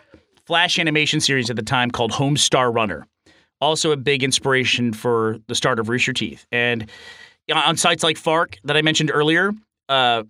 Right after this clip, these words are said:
you know, that was the most popular thing. Everyone waited every Friday for the new episode of Homestar Runner to come out. And I got the privilege to meet those guys at South by Southwest about a year later. And we had a funny conversation where I said,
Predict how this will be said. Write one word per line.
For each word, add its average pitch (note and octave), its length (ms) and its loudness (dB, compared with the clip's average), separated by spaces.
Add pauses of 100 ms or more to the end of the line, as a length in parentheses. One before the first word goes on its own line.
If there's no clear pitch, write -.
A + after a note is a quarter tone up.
(120)
you C3+ 160 -2
know, C#3+ 60 2
that E3+ 220 2
was D#3+ 100 -2
the D#3+ 80 0
most D3 160 0
popular C3+ 380 0
thing. A2+ 220 -2
Everyone D#3 380 0
waited C#3 280 2
every C3+ 180 2
Friday C3+ 360 0
for A2+ 100 -4
the A2 80 0
new C3 300 2
episode B2+ 400 0
of G#2+ 100 -2
Homestar A#2+ 380 -2
Runner F3+ 220 0
to B2 100 -4
come G2 160 -6
out. D#2+ 200 -10 (320)
And D3 100 0
I D#3 80 2
got E3+ 160 0
the D3 80 -4
privilege D#3+ 420 0
to C#3 60 0
meet F3+ 200 0
those D#3+ 180 0
guys B2 280 0
at A2 100 -8
South C#3 220 0
by B2 120 0
Southwest C3 720 0 (420)
about C3+ 260 2
a B2+ 40 0
year C3 240 2
later. C3 440 2 (440)
And C#3+ 80 -2
we D3 60 2
had E3 140 2
a D#3 40 2
funny E3 260 0
conversation E3 580 2
where C#3+ 100 2
I C3 40 0
said, C3 380 0